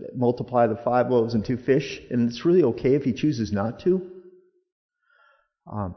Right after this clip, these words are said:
it's really amazing when He chooses to do so. And I've seen it. But I just think I wanna bottle that and I wanna give it to everyone, right? Here's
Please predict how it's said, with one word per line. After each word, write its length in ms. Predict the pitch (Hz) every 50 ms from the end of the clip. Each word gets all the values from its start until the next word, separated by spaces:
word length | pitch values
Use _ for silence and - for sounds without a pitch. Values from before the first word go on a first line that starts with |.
| -
it's 200 | - 135 - -
really 280 | - 165 156 - - - - - - -
amazing 520 | - 117 117 117 123 165 170 160 147 120
when 100 | 113 113
He 80 | 117 110
chooses 460 | 113 - - 127 117 101 107 104 -
to 100 | - 123
do 180 | 98 113 139
so. 380 | - - - - 90 90 - - - - - _ _ _ _ _ _ _ _ _ _ _ _ _ _ _ _ - -
And 140 | 127 120 120
I've 180 | 113 123 131 -
seen 300 | - - 147 143 139 117
it. 160 | 104 101 - - - - - - - _ _ _ _ _ _ _ _ _ _ _ _
But 640 | - 127 110 87 - - - - - - - - _ _ _ _ _ _ _ _ _ _ _ _ _ _ -
I 140 | - 127 143
just 240 | 135 139 120 - -
think 160 | 131 113 92
I 80 | 117
wanna 220 | 120 127 131 113 95
bottle 480 | 85 - - 113 107 110 123 135 -
that 140 | 104 110 107
and 100 | 110 107
I 40 | 110
wanna 200 | 113 120 113 104
give 240 | 90 - 120 123 110
it 140 | 104 - -
to 100 | - 101
everyone, 460 | 104 117 147 127 95 92 78 82 87 - - - _ _
right? 280 | - 107 110 120 139 - - - - - - - - - - - - _ _ _ _ _
Here's 280 | - 143 131 110 101 -